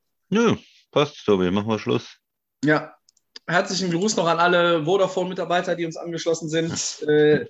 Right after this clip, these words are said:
Speaker 2: ihr könnt mich alle mal sonst wo. Und dann war das Episode zweihundertachtunddreißig von Delay of Game, dem Football-Podcast. Vielen Dank, Christian.
Speaker 1: Sehr gerne.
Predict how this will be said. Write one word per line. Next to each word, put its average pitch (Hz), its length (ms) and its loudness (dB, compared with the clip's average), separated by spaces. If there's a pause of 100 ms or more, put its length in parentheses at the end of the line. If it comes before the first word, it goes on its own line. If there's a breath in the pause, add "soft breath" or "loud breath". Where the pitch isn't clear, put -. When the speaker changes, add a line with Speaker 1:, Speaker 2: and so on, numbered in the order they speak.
(120)
Speaker 2:
ihr 160 400 2
könnt - 340 -4
mich 151 200 -8
alle 143 160 0
mal 135 560 -2 (140)
sonst 175 320 -2
wo. 247 300 4 (800 loud breath)
Und 160 760 2
dann 156 460 2
war 151 340 2
das - 600 -6 (240)
Episode 175 460 -2
zweihundertachtunddreißig 180 960 0
von 185 160 -2
Delay 170 240 -2
of 165 140 -2
Game, 165 220 -2
dem 151 160 -2
Football-Podcast. - 1600 -2 (420)
Vielen 151 260 0
Dank, 147 180 2
Christian. 226 460 0 (640)
Speaker 1:
Sehr 92 100 -2
gerne. 98 420 0